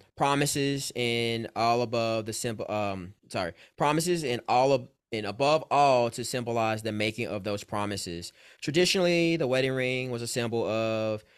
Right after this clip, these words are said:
total encircling love because it is the shape of a circle. It is complete with no beginning and no end. To dream of a wedding,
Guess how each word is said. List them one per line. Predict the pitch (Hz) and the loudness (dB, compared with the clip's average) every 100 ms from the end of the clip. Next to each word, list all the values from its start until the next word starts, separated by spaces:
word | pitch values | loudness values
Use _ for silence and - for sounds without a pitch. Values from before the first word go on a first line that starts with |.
| _ _ | _ _
total | - 127 127 127 123 123 | 0 4 4 4 4 2
encircling | 90 117 123 120 123 117 117 | -2 -6 -4 -4 -4 -4 -2
love | 110 110 110 110 110 - | 0 2 2 0 -4 -8
because | 110 117 107 107 107 - | -8 -4 -2 -2 -4 -6
it | 113 | -4
is | 107 107 | -2 -4
the | 104 | -6
shape | 101 110 104 | -4 -4 -4
of | 87 | -8
a | 90 | -4
circle. | 143 147 156 135 139 - _ - | -2 0 0 -2 -4 -8 _ -6
It | - | -2
is | 120 | -2
complete | 123 104 147 143 117 | -4 -6 -2 -2 -2
with | 110 | -4
no | 120 113 | -4 -4
beginning | 110 107 113 110 104 | -4 -4 -4 -2 -4
and | 104 | -4
no | 101 - | -4 -2
end. | 123 123 120 117 | -2 0 0 -2
To | 120 | -6
dream | 104 151 175 | -2 0 2
of | 147 | 2
a | 127 | 2
wedding, | 113 107 107 107 | 2 0 0 -4